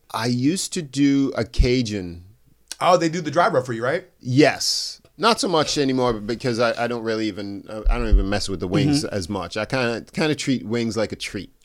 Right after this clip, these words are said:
Speaker 2: Okay.
Speaker 1: You know, I
Speaker 2: Gotcha.
Speaker 1: don't wanna have 'em all the time.
Speaker 2: Yeah.
Speaker 1: And so, so as far as food is concerned, really good food.
Speaker 2: Excellent.
Speaker 1: Tables,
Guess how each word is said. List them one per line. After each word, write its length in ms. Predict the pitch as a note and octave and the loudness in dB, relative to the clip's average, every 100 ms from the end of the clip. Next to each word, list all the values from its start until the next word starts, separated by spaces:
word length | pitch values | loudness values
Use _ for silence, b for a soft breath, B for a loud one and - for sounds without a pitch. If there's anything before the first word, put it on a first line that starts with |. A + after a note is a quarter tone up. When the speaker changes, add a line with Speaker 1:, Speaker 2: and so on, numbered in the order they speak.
| - | -10
Speaker 2:
Okay. 280 | D#3 E3+ A#2+ B2 | -6 0 -2 -2
Speaker 1:
You 120 | G#2 | -4
know, 120 | G2 | -2
I 40 | G2 A#2+ | 2 2
Speaker 2:
Gotcha. 60 | A2+ | 2
Speaker 1:
don't 120 | A#2+ | 0
wanna 160 | A#2+ A#2 | 0 0
have 120 | A2 | 0
'em 120 | G#2 | 0
all 120 | G2+ F#2+ | 0 0
the 80 | |
time. 220 | F#2 G#2 C#3 | -2 -2 0
Speaker 2:
Yeah. 200 | A#2 - B B B B B - | -2 -4 B B B B B -6
Speaker 1:
And 420 | A#2+ A2 A2 A2 | -4 -2 -2 -4
so, 360 | - - D3 | -6 0 0
so 500 | A#2 - D3+ D3+ C#3+ - | 0 4 6 6 4 -2
as 160 | A#2+ - | -2 0
far 280 | E3+ F#3 | 2 4
as 100 | G3 - | 4 0
food 320 | F3+ F3+ F#3 | 0 2 2
is 100 | F3+ | -2
concerned, 640 | F#3 - F#3+ F#3+ G3+ A#3+ _ _ _ _ | -4 -4 -4 -2 -4 -6 _ _ _ _
really 540 | - G#2 A2+ A2 G#2+ F#2+ | -10 -2 2 2 2 0
good 180 | G2 | -4
food. 380 | - G2 D2+ B1 - | -4 -8 -8 -10 -10
Speaker 2:
Excellent. 360 | A#2+ - - | -10 -8 -6
Speaker 1:
Tables, 720 | - D#3+ D#3+ E3 F3 F#3 - | 0 2 2 2 2 0 -6